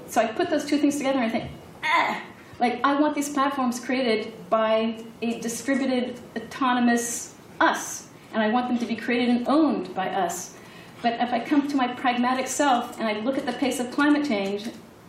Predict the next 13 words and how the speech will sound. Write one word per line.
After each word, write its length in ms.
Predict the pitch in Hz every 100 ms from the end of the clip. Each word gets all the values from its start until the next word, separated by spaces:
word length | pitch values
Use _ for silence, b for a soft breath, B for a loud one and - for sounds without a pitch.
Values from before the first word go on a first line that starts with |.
| -
and 180 | 220 226
I 80 | 214
look 220 | 240 269
at 240 | 247 - 226
the 60 |
income 440 | - 254 269 262 247
inequality 760 | 240 - 240 240 226 214 -
and 240 | 208 196
the 60 | 208
need 360 | 208 233 240 -
to 380 | 233 202 - - - -
prevent 340 | - 214 226 - 180
revolutions, 1000 | 180 220 208 208 240 196 208 233 -